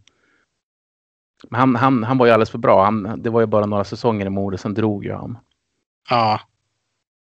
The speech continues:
Speaker 2: Ja, och
Speaker 1: Men
Speaker 2: så, eh, Alexander Sten var ju egentligen alldeles för bra när han kom tillbaka och spelade för Modo också. <laughs>
Speaker 1: <laughs> Vilket liv det var då på Färjestad.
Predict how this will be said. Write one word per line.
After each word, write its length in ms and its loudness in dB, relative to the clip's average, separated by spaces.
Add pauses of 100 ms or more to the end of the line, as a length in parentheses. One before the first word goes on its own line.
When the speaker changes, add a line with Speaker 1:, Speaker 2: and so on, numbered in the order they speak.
(1040)
Speaker 2:
Ja, 120 -4
och 60 -2
Speaker 1:
Men 80 0
Speaker 2:
så, 480 2
eh, 260 -2
Alexander 640 0
Sten 500 0
var 120 -2
ju 120 -2
egentligen 420 -6
alldeles 300 -6
för 80 -6
bra 240 2
när 100 -6
han 100 -8
kom 160 -10
tillbaka 200 -6 (140)
och 60 -8
spelade 480 -6
för 120 -10
Modo 280 -8
också. 420 -6
<laughs> 60 -8 (480)
Speaker 1:
<laughs> 840 -2
Vilket 540 -2
liv 400 -2
det 80 -10
var 180 0
då 100 -6
på 120 -10
Färjestad. 680 -6